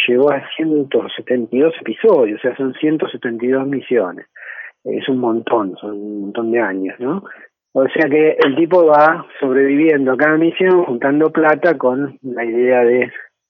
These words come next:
de volver a Japón y recuperar, ¿no?, a su amada. Eh, mientras tanto hay un montón de historias en el medio. En general el, el tono es bastante trágico, porque obviamente en estas acciones hay dos o tres personajes o cuatro que están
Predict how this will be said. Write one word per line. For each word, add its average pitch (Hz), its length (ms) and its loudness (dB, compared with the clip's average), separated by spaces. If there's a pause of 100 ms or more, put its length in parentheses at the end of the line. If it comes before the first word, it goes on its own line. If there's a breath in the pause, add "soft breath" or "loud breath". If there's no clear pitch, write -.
(160)
de 117 100 0
volver 120 400 2
a 113 80 2
Japón 123 640 -2
y 123 120 -8
recuperar, 110 600 0 (160)
¿no?, 117 380 -6
a 107 80 -10
su 110 120 -4
amada. 92 400 -4 (520 loud breath)
Eh, 135 580 2
mientras 139 260 0
tanto 196 220 0
hay 139 80 2
un 120 80 -2
montón 123 280 -2
de 120 80 0
historias 127 460 -2
en 120 80 -14
el 127 100 -4
medio. 180 580 2
En 147 180 -2
general 165 340 2
el, 123 200 2
el 120 300 -4
tono 156 340 2
es 123 100 -6
bastante 131 460 -4
trágico, 156 800 0 (340)
porque 110 220 -6
obviamente 117 720 -2 (380 soft breath)
en 110 300 -6
estas 123 240 -4
acciones 131 600 0 (420 loud breath)
hay 160 180 2
dos 180 280 -2
o 175 60 0
tres 170 180 0
personajes 165 640 0
o 123 140 -2
cuatro 143 320 0
que 123 60 -6
están 139 300 -2